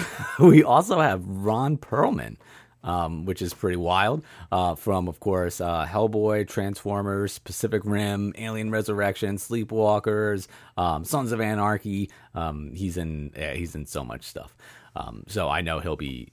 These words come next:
he'll be super popular. People love them some Sons of Anarchy, if you remember from the last show.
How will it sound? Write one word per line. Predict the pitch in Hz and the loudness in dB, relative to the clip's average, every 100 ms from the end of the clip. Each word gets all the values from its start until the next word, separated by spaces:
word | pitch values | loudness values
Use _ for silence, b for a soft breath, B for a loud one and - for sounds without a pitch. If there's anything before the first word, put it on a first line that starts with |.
| - | -8
he'll | 85 | -8
be | 65 | -8
super | - - | -10 -12
popular. | - 64 52 60 60 | -8 -8 -6 -12 -10
People | 82 71 73 69 - | -8 -6 -6 -6 -6
love | 78 82 85 85 85 85 80 | -6 -4 -4 -2 0 -2 -4
them | 76 67 | -8 -8
some | 69 69 67 | -10 -10 -10
Sons | 73 65 69 | -10 -10 -8
of | |
Anarchy, | 64 62 60 64 - 60 | -8 -6 -6 -10 -10 -12
if | 57 | -10
you | 62 | -10
remember | 58 60 58 60 | -10 -12 -12 -14
from | - 64 | -12 -10
the | 55 | -8
last | 57 53 - | -8 -10 -12
show. | - 71 - | -10 -10 -12